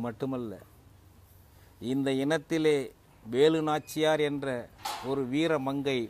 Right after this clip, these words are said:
வாழ்ந்தாள், பிரித்தானிய படைகளை விரட்டி அடித்தாள் என்று படிக்கிறோம். அப்படி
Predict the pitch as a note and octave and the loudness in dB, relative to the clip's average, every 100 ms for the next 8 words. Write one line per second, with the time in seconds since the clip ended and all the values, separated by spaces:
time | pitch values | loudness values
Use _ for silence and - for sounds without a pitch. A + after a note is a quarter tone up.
0 | A2 A#2+ D3 C#3+ B2+ G2+ F#2 - - - | 0 2 2 2 0 0 -4 -14 -20 -20
1 | - - - - - - - - - - | -20 -20 -20 -20 -20 -20 -20 -20 -20 -20
2 | - - B2+ C3 D3+ D#3 D#3 D#3 D#3 D3 | -20 -10 -6 -2 2 2 2 0 0 0
3 | D3 D3 C#3 B2+ A#2 - - - - - | 0 2 0 0 -4 -14 -20 -20 -20 -20
4 | - A2+ C3 D3+ - D3 B2+ C3+ B2+ C3 | -14 -6 -2 -2 -2 -2 -2 -2 -4 -4
5 | A#2+ G#2+ - - - - - - A#2+ A#2 | -4 -6 -10 -20 -20 -20 -20 -10 -6 -6
6 | A2+ A2+ A#2 A#2+ B2 G#2+ F#2 - - - | -6 -6 -6 -6 -6 -6 -8 -12 -20 -20
7 | - - - - - - - B2 - D3 | -20 -20 -20 -20 -20 -20 -4 -4 0 0